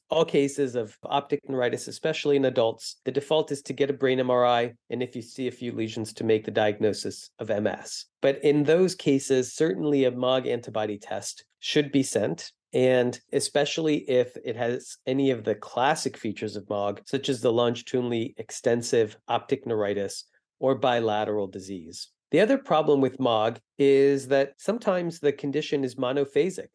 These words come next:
In probably about half of cases, you'll get a severe optic neuritis,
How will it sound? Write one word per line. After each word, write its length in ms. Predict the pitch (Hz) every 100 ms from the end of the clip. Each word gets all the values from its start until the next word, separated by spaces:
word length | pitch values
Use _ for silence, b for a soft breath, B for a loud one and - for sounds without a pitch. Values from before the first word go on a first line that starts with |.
| _
In 100 | 120
probably 320 | 113 135 165 170
about 240 | 143 123
half 320 | 117 127 135
of 160 | 151 -
cases, 420 | 123 117 127 117
you'll 120 | 113
get 180 | 110 107
a 40 |
severe 440 | - - 110 135 156
optic 400 | 127 - - -
neuritis, 640 | 123 113 104 101 104 -